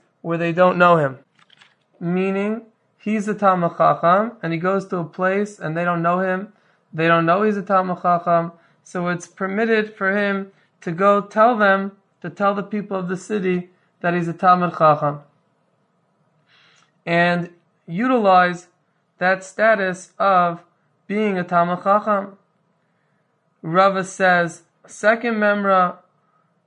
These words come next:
similar lines, Shara Leila Tzuvim Rabbanan Lameimar, it's mutter for Talmid Chacham to say, Tzuvim Rabbanan, I'm a Talmid Chacham,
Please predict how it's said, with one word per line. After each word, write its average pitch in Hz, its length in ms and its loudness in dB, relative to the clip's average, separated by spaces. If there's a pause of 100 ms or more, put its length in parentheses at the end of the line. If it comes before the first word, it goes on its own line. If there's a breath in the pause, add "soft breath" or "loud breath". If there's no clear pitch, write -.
(140)
similar 226 800 -2 (360)
lines, 196 600 -2 (180)
Shara 226 500 4
Leila 208 260 -2
Tzuvim 202 520 -2
Rabbanan 196 300 -2
Lameimar, 185 640 -2 (200 soft breath)
it's - 120 -20
mutter 208 360 -4
for 180 120 -6
Talmid 175 340 -4
Chacham 185 360 -2
to 156 100 -12
say, 185 520 -4 (240 soft breath)
Tzuvim 208 480 0
Rabbanan, 208 640 0
I'm 196 320 -2
a 175 60 -6
Talmid 147 340 -8 (100)
Chacham, 202 640 0